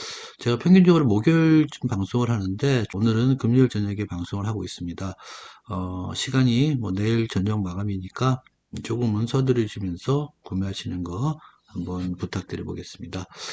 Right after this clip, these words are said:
자, 오늘 축구 스무 패 육 회차는, 음, 세리에 A 그리고, 어, 이피엘 일곱 경기가 있습니다. 열네 경기가 항상,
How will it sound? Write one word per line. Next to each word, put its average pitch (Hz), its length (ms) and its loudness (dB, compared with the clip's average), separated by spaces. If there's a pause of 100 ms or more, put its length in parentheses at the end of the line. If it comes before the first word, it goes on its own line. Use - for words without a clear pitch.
(280)
자, 101 120 -2
오늘 101 220 0
축구 - 260 -2
스무 135 300 2
패 113 260 0
육 98 200 -4
회차는, 113 640 0 (360)
음, 92 320 -6
세리에 151 420 2
A 110 280 4 (100)
그리고, 147 680 0 (380)
어, 85 260 -12
이피엘 135 440 2
일곱 117 220 0
경기가 92 340 -4
있습니다. 82 520 -10 (600)
열네 113 280 4
경기가 120 760 4
항상, 131 520 0